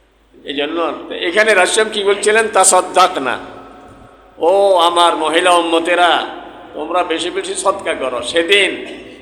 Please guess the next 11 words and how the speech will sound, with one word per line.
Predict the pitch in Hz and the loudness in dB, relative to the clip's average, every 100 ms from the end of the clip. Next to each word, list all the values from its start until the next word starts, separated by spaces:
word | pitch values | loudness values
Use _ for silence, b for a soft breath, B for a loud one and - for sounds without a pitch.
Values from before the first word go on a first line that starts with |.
| - - | -14 -2
বেলাল | 165 185 | 2 2
রাদিয়াল্লাহু | 190 185 185 175 175 175 175 | 2 0 0 2 4 2 2
তাআলা | 180 180 | 0 -2
আনহু | 185 185 | -2 -2
সাথে | 175 180 185 | 0 0 0
ছিলেন। | 165 156 127 101 - - - - - - | -2 -2 -2 -4 -14 -18 -20 -20 -20 -10
রাসূল | 147 151 151 | -6 -4 -4
সাহেবের | - 202 208 202 185 | -4 -4 -2 -2 0
এই | |
ওয়াজ | 170 165 | 2 2
শোনার | 165 175 180 | 0 -2 -2